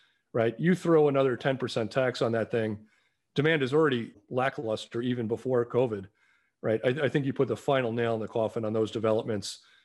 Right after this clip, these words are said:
and, and they sit sixty percent empty for the next decade.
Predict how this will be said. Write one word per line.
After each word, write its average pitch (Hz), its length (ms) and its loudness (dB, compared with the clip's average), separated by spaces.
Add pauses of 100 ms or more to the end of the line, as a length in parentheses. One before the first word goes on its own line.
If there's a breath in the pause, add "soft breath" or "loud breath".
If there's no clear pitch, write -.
(200 soft breath)
and, 117 100 2
and 120 260 2
they 123 120 4
sit - 440 0 (400)
sixty - 360 -2
percent 117 340 -4
empty 117 360 -2
for 107 100 -6
the 113 80 0
next 107 240 -2
decade. 107 420 -4